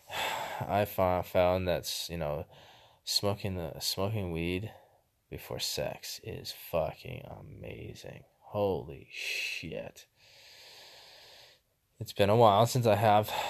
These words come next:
you know, smoked weed and had, had sex, but man, oh man, I find for me, it helps me last longer,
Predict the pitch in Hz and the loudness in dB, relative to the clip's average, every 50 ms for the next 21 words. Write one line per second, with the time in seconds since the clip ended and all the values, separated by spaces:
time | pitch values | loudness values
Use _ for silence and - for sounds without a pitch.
0 | - - - - 104 92 87 90 - - - - 101 95 95 92 - 98 98 95 | -4 -4 -4 -2 -2 0 0 0 2 0 0 2 2 0 0 -2 -4 -2 -2 -2
1 | 92 90 - 92 85 82 80 - 90 87 95 95 85 82 - 92 90 90 - - | -2 -2 -4 -4 -4 -4 -2 0 2 2 4 2 2 0 0 0 0 0 -2 -2
2 | - 85 82 92 95 - - - - 85 80 76 71 - - - 85 87 87 92 | 0 2 2 2 0 -2 -6 -4 0 0 0 0 0 -4 -8 -8 -6 -4 -2 -2
3 | 92 92 90 80 80 85 87 90 92 95 98 98 95 - - _ _ _ _ _ | -2 -2 -2 -2 -2 -2 0 0 2 0 0 -2 -4 -6 -12 _ _ _ _ _
4 | _ _ _ _ _ _ _ _ _ _ _ _ _ _ - - - - - - | _ _ _ _ _ _ _ _ _ _ _ _ _ _ -8 -8 -8 -14 -20 -20
5 | _ _ _ 110 101 - - 98 98 95 92 - - - 82 90 95 101 107 110 | _ _ _ -6 -6 -2 0 0 0 0 0 -2 -6 -6 -2 0 0 0 0 0
6 | 101 76 67 58 - - - - - - - 101 98 87 - 76 76 78 85 90 | -2 -4 -6 -8 -10 -14 -14 -12 -8 -4 -2 -2 -2 -2 -4 -4 -2 0 0 2
7 | 98 98 - - 104 98 101 107 110 113 113 117 - | 0 0 -2 -2 -2 -2 -2 -2 -4 -4 -4 -4 -6